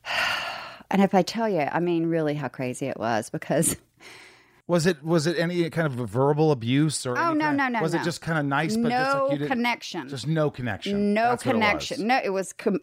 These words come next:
Speaker 1: complete and utter chaos. Drinking way too
Speaker 2: You
Speaker 1: much.
Speaker 2: drank a lot.
Speaker 1: Not as much as him.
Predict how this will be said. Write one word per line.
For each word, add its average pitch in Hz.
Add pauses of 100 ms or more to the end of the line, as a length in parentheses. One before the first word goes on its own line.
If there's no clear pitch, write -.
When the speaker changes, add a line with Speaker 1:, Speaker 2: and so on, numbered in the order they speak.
(120)
Speaker 1:
complete 196 (120)
and 190
utter 180 (140)
chaos. 131 (320)
Drinking 170 (400)
way 208
too -
Speaker 2:
You 143
Speaker 1:
much. 113
Speaker 2:
drank 139
a 120
lot. 117 (600)
Speaker 1:
Not 214
as 277
much 311
as 294
him. 330